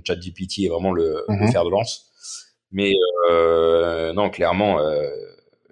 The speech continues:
Speaker 1: vu qu'on a fait que du distanciel pendant le covid, c'est sûr que ça a fait un coup de boost sur le, sur le, sur le déploiement de la tech partout
Speaker 2: Mhm.
Speaker 1: dans le monde. Mais c'est que,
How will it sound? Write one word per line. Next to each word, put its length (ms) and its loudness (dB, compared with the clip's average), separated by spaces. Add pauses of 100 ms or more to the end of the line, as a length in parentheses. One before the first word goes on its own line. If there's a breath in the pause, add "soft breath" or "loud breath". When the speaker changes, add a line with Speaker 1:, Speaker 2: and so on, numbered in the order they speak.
Speaker 1:
vu 80 -20
qu'on 140 -10
a 60 -4
fait 100 -10
que 100 -8
du 160 -8
distanciel 520 -6
pendant 180 -2
le 80 -14
covid, 260 -6
c'est 100 -12
sûr 160 -6
que 60 -16
ça 140 -2
a 40 0
fait 120 -8
un 80 -6
coup 140 -20
de 40 -20
boost 340 -10
sur 200 -6
le, 80 -2 (760)
sur 240 -14
le, 160 -6 (280)
sur 160 -14
le 60 -12
déploiement 380 -2
de 60 -6
la 100 0
tech 260 -6
partout 220 2
Speaker 2:
Mhm. 60 4
Speaker 1:
dans 80 -2
le 80 -6
monde. 260 -4 (600 soft breath)
Mais 120 -4
c'est 180 -4
que, 80 -10